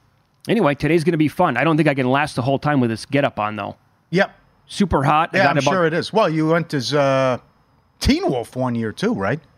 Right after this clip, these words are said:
Speaker 1: Yeah.
Speaker 2: So I think from a creativity standpoint, we nailed it.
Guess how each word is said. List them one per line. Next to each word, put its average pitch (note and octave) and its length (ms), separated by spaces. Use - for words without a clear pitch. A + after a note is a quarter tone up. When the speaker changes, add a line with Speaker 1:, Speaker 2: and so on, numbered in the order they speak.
Speaker 1:
Yeah. B2+ 280
Speaker 2:
So B2 260
I C#3+ 80
think A3+ 200
from E3 160
a B2 60
creativity D3+ 720
standpoint, G#2 560
we G2 80
nailed G#2+ 320
it. - 120